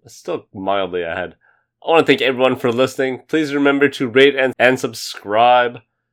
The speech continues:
We're on iTunes. We're on Spotify. Five-star reviews. Leave those positive comments, please. We are on Instagram, Twitter. Raj, we're on your favorite TikTok now.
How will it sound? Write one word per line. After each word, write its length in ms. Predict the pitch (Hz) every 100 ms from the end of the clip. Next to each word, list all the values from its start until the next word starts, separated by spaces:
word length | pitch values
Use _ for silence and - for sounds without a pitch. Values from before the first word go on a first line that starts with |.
| _ _ _
We're 100 | 139
on 100 | 170
iTunes. 640 | 127 117 110 117 113 110 -
We're 80 |
on 100 | 127
Spotify. 880 | 120 - 110 110 107 - 107 104 104 - _ _
Five-star 600 | - 147 151 139 - 110
reviews. 720 | 98 85 92 92 90 - -
Leave 220 | 127 143
those 180 | 123 95
positive 420 | - 90 87 87
comments, 460 | - 90 90 90 -
please. 600 | - 117 127 123 113 - _ _ _ _ _ -
We 140 | 180
are 160 | 160 123
on 460 | 123 117 98 80 _ _ _
Instagram, 880 | 180 190 - 151 120 113 101 82 80 _ _
Twitter. 640 | - 180 196 170 113 73 _ _ _ _ _
Raj, 540 | 107 123 127 90 - _ _ _ _ _ _ -
we're 140 | 104
on 100 | 107
your 80 | 104
favorite 360 | 117 113 104
TikTok 460 | - 135 - 92 -
now. 300 | 87 82 80